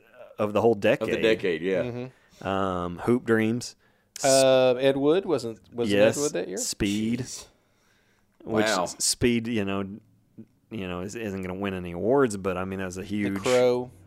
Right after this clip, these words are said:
Speaker 3: Uh, and I, again, I know, but The
Speaker 1: Was
Speaker 3: Crow.
Speaker 1: that in ninety-four
Speaker 3: That
Speaker 1: or was it
Speaker 3: ninety,
Speaker 1: earlier?
Speaker 3: I think it was ninety-four.
Speaker 1: Um, so yeah, so Zemeckis won, uh, director for Gump. Uh,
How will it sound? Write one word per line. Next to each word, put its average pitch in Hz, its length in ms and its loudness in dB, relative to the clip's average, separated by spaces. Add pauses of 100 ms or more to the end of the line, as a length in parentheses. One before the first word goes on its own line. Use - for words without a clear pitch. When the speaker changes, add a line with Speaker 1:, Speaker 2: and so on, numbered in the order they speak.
Speaker 3:
Uh, 120 160 -8 (100)
and 135 140 -6
I, 127 140 -4
again, 113 420 -4
I 110 80 -6
know, 98 260 -12 (100)
but 107 160 -14 (140)
The - 80 -16
Speaker 1:
Was 190 220 0
Speaker 3:
Crow. 208 140 0
Speaker 1:
that 277 60 -6
in 247 80 -4
ninety-four 233 460 -6
Speaker 3:
That 202 60 -2
Speaker 1:
or 139 40 -2
was 127 140 0
it - 40 0
Speaker 3:
ninety, 113 140 -4
Speaker 1:
earlier? 113 280 -2
Speaker 3:
I - 40 -10
think 131 140 -12
it 131 40 -14
was 120 120 -16
ninety-four. 117 360 -16 (300)
Speaker 1:
Um, 104 600 -2 (1000)
so 107 720 2
yeah, 98 280 -2
so 107 180 -6
Zemeckis 120 540 0
won, 117 440 2 (480)
uh, 104 240 -2
director 107 600 0 (680)
for 113 180 -4
Gump. 104 520 -2 (120)
Uh, 90 580 -6